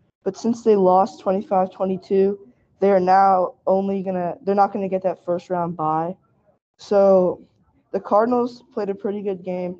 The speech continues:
Kyler Murray had, uh, two hundred sixty yards and two touchdowns.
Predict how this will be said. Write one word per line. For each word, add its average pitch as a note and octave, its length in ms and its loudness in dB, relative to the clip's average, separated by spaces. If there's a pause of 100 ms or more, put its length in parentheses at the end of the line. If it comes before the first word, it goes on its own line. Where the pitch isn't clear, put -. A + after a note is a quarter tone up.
(300)
Kyler A3 380 4
Murray G3 380 0 (360)
had, G3 240 0 (160)
uh, F3+ 260 0
two G#3+ 200 -4
hundred A3 180 -4
sixty A3 300 -14
yards G3 320 2
and F3+ 120 -12
two G3+ 180 -8
touchdowns. D#3+ 800 -6